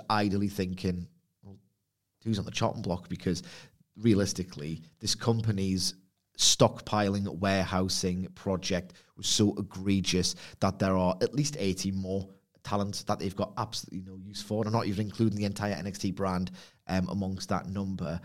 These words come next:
It could be any amount of eighteen. It could be any group of eighteen people,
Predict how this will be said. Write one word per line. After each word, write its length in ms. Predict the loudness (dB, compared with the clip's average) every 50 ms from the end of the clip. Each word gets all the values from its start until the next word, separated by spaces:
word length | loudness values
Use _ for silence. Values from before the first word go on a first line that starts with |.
| -12 -20 -20 -10
It 100 | -10 -2
could 160 | 2 2 4 6
be 300 | 4 4 4 2 0 0
any 220 | 0 2 2 2
amount 260 | 2 2 0 -2 -2 -2
of 80 | 0
eighteen. 460 | 2 2 2 2 0 0 0 0 -2 -6 -10 -18 _ _ _
It 120 | _ -20 -12
could 120 | -10 -4
be 240 | -2 0 0 -2 -2 0
any 480 | 0 2 2 2 2 2 0 0 -2 -6 -12 -20 _ _ _ _ _ _ _ _ _ _
group 300 | -4 0 0 0 0 -4 -8
of 100 | -8 -8 -2 0
eighteen 420 | 0 0 0 -2 -4 -8 -8 -8 -4
people, 440 | -4 -4 -4 -2 -6 -8 -8 -10